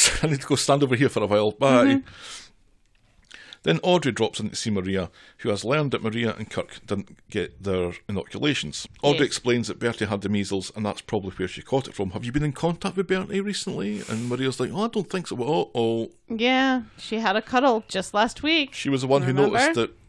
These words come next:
Speaker 1: Bertie was ill.
Speaker 2: Yes.
Speaker 1: Back at the flat, Daniel explains to Bethany that Maria's lost the baby because of Bertie's measles, and he couldn't tell Gary because he's a selfish coward.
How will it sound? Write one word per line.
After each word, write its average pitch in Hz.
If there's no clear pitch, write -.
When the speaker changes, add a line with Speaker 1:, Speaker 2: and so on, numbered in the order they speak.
Speaker 1:
Bertie 127
was 117
ill. 151
Speaker 2:
Yes. 233
Speaker 1:
Back 127
at -
the 131
flat, 110
Daniel 117
explains 110
to 98
Bethany 98
that 92
Maria's 101
lost 104
the 101
baby 92
because 92
of 92
Bertie's 104
measles, 92
and 95
he 104
couldn't 131
tell 101
Gary 90
because 90
he's 92
a 90
selfish -
coward. 90